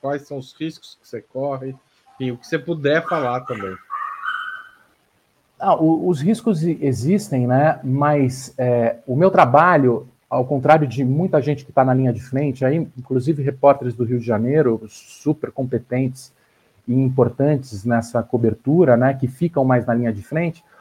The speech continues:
Speaker 2: o meu trabalho tem um lado meio etnográfico também, sabe? De tentar juntar as peças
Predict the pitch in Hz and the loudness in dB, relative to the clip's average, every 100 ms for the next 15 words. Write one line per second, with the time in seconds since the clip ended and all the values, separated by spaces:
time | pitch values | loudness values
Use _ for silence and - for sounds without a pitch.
0 | - _ - 135 180 190 160 175 196 180 | -20 _ -4 2 4 6 6 8 6 2
1 | _ _ 185 190 180 165 165 180 180 190 | _ _ -2 2 6 6 6 4 4 6
2 | 185 180 180 190 131 135 143 127 107 113 | 6 6 4 4 6 6 4 -2 -8 -6
3 | 110 104 98 95 123 131 117 104 110 123 | -4 -4 -4 -6 -4 -2 -2 -4 -6 -4
4 | 117 131 131 139 135 131 131 135 147 156 | 2 2 2 -2 0 0 -2 0 0 0
5 | 165 - | -4 -8